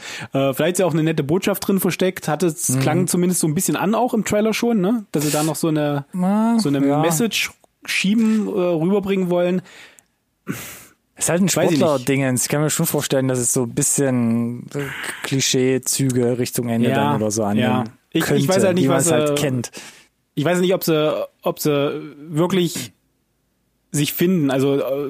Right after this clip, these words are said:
Speaker 1: ne, ob sie wissen, was, was es sein soll und das halt wirklich
Speaker 2: Ja.
Speaker 1: durchziehen oder ob sie
Speaker 2: Ja.
Speaker 1: zu viel wollen und dann nix richtig entsteht. Also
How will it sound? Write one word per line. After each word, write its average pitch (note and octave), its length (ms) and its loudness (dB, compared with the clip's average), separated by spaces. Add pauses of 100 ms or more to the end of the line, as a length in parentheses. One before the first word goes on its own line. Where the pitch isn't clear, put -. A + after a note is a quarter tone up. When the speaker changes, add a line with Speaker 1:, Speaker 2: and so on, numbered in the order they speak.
Speaker 1:
ne, F3 260 0
ob D3+ 160 -2
sie C#3+ 160 0
wissen, E3 200 0
was, - 320 -4
was C#3+ 140 0
es C3 100 0
sein D#3 260 2
soll G3 280 2
und E3+ 200 0
das C#3+ 120 -2
halt C#3+ 140 0
wirklich B2 240 2
Speaker 2:
Ja. B2 80 0
Speaker 1:
durchziehen B2+ 580 0
oder C#3+ 220 0
ob C#3+ 100 -2
sie C3+ 160 0
Speaker 2:
Ja. A#2 120 2
Speaker 1:
zu C#3+ 100 0
viel F3+ 360 2
wollen F3+ 380 2
und D#3 180 0
dann D3+ 220 2
nix - 360 -2
richtig D#3 520 0 (320)
entsteht. C3+ 640 0
Also B2+ 360 0